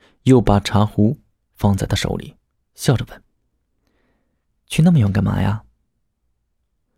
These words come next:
？”“我要去找他。”“傻子，他在英国呢。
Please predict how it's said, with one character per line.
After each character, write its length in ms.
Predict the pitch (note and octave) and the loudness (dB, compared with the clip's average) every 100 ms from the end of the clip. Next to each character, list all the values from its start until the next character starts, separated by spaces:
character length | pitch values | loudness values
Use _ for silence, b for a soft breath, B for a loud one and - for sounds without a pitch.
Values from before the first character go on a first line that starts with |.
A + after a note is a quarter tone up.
| _ _ _ _ _ _ _ | _ _ _ _ _ _ _
？”“我 140 | - | -10
要 80 | - | -8
去 120 | - | -8
找 160 | - - | -8 -8
他。 180 | - - _ _ _ _ _ _ _ _ _ _ _ _ _ _ _ _ _ _ _ _ _ _ - | -12 -18 _ _ _ _ _ _ _ _ _ _ _ _ _ _ _ _ _ _ _ _ _ _ -12
”“傻 300 | - G2+ F#2 | -6 -4 -4
子， 380 | - G#2 G2+ _ _ _ _ | -2 -2 -2 _ _ _ _
他 120 | - | -8
在 120 | - G#2 | -4 -2
英 220 | A2+ D3+ | 0 -2
国 160 | - | -2
呢。 240 | - - | -6 -10